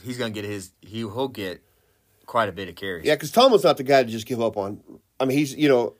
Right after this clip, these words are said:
Speaker 2: "Oh, it's not working, let's just do this." You know,
Speaker 1: Right.
Speaker 2: he's gonna keep pounding the ball. He, to take him, to take that guy off his game plan would be very hard to do.
Speaker 1: Right.
Speaker 2: He's a very disciplined coach.
Speaker 1: I mean, Singletary last year only had six hundred and eighty-seven yards rushing, two touchdowns, and Zach Moss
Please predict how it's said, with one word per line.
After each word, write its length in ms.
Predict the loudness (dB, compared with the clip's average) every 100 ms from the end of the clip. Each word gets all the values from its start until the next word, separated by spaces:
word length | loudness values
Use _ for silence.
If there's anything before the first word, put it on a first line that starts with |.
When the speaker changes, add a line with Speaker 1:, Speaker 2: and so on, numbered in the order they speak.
| 2
Speaker 2:
"Oh, 120 | 4
it's 100 | 4
not 160 | 2 2
working, 280 | 0 -2
let's 140 | -4 -6
just 140 | -8
do 100 | -8
this." 300 | -4 -4 -6
You 60 | -4
know, 80 | -2
Speaker 1:
Right. 160 | -2 -2
Speaker 2:
he's 220 | -4 -2
gonna 160 | -4
keep 180 | -4 -10
pounding 680 | -6 -4 -4 -6 -10 -14 -20 _ _ -16
the 100 | -8
ball. 380 | -4 -4 -4 _ _ _ _ _ _ _ -8
He, 240 | -4 -2 -4 -14 -4
to 140 | -2
take 380 | 0 4 4 6
him, 180 | 2 2
to 140 | -2
take 240 | 0 0
that 220 | 2 2 2
guy 100 | 2
off 140 | 2
his 120 | -2
game 240 | -6 -4 -4
plan 300 | -2 -2 -2
would 140 | -8
be 100 | -12
very 260 | -8 -6 -6
hard 200 | -8 -14
to 60 | -16
do. 240 | -16 -18 _ -14
Speaker 1:
Right. 220 | -14 -14 _
Speaker 2:
He's 140 | -14 -6
a 20 |
very 200 | -4 -2
disciplined 420 | -4 -8 -14 -14
coach. 360 | -12 -14 -18 _ _ _
Speaker 1:
I 60 | -10
mean, 180 | -10 -8
Singletary 520 | -8 -8 -6 -6 -4
last 320 | -4 -6 -6
year 220 | -10 -10 _ _ _ -16
only 140 | -12
had 160 | -10 -8
six 240 | -8 -10
hundred 220 | -10 -12
and 100 | -10
eighty-seven 440 | -10 -10 -10 -12 -12
yards 240 | -14 -14
rushing, 440 | -12 -10 -10 -14 -16 _ _ _ _
two 120 | -14
touchdowns, 580 | -10 -8 -8 -8 -10 -12
and 140 | -14 -8
Zach 280 | -4 -4
Moss 400 | -6 -6 -6 -8